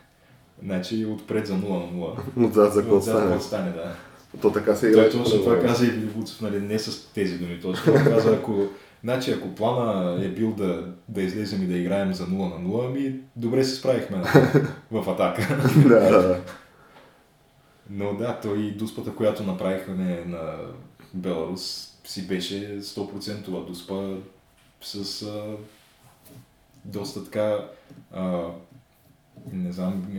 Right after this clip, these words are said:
Speaker 1: как, как да се изразява, не особено убедителна игра в защита. <laughs> В крайна сметка трима от нашите пропуснаха един беларусин да мине и да го изведат в наказателното поле.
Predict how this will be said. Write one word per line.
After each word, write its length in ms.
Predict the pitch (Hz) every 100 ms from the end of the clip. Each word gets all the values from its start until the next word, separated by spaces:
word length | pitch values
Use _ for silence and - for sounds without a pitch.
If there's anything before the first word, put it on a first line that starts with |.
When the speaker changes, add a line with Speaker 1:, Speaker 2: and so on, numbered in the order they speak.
| 92 -
Speaker 1:
как, 240 | 92 90
как 160 | 98 90
да 60 | 90
се 120 | 92
изразява, 520 | 87 85 92 85 87 85 - _ _ _ _ _ _ _ _ _ _ -
не 240 | 98 104
особено 380 | 127 131 120 110
убедителна 440 | 98 101 104 95 90
игра 240 | 90 90
в 40 |
защита. 400 | 87 - - 85
<laughs> 200 | 92 - - - - - -
В 40 |
крайна 220 | 117 113
сметка 340 | - 117 - 98
трима 220 | 117 113
от 140 | 98
нашите 280 | 104 107 -
пропуснаха 540 | 92 92 104 113 - 104
един 560 | 92 101 101 98 90 - 98 -
беларусин 580 | 110 101 95 98 101 95
да 100 | 92
мине 200 | 92 87
и 240 | 101 104 -
да 180 | 92 92
го 100 | 92
изведат 420 | 87 90 95 90
в 220 | 95 90
наказателното 640 | 95 92 87 90 82 - -
поле. 220 | 85